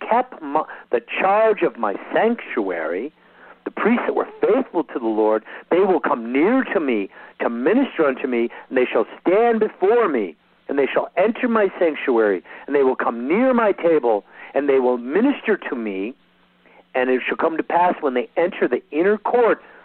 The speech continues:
they will be clothed with linen garments. So the, the linen is a, is a picture of, of the garments of those who've been called to minister before the Lord and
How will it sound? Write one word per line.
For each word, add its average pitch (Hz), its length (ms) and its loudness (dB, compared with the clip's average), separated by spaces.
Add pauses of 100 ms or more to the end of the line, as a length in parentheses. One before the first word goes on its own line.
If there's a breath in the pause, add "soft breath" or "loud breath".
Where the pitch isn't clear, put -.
(100)
they - 80 -4
will 98 60 -2
be - 120 -10
clothed 131 580 2
with 95 180 -8
linen 135 480 -2
garments. 139 480 0
So 120 60 0
the, 104 160 -2 (240 loud breath)
the 123 80 2
linen 156 360 2
is 120 140 -2
a, 104 200 -2 (360 soft breath)
is 98 100 -8
a 101 120 -4 (260)
picture 123 360 0
of, 95 120 -2 (600 soft breath)
of - 120 -16
the 107 80 -8
garments 131 560 0
of 95 140 -12
those 113 320 2
who've 101 180 -8
been 92 280 -6
called 151 560 0 (640 soft breath)
to - 140 -12
minister 127 580 -4
before 123 440 2
the 170 100 4
Lord 90 400 -4 (1160 soft breath)
and 95 400 -6